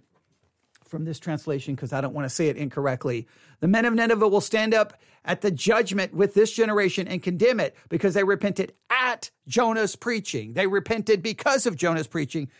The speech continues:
They didn't repent in order to get Jonah's preaching. There's ice. It's used in Matthew and Acts two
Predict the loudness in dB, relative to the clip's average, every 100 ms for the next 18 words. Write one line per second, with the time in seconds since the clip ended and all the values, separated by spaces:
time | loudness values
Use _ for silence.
0 | -18 0 2 4 2 0 0 -2 -2 0
1 | 2 2 0 -2 2 2 0 0 0 -2
2 | -8 -10 -12 -12 -20 -20 _ _ -2 2
3 | 2 0 -8 _ _ 0 0 0 -4 -4
4 | -6 -4 -4 -4 -6 -6 -4 -4 -6 -6
5 | -6 -6 -8 -4 -4 -6 -10 -8 -6 -2
6 | -4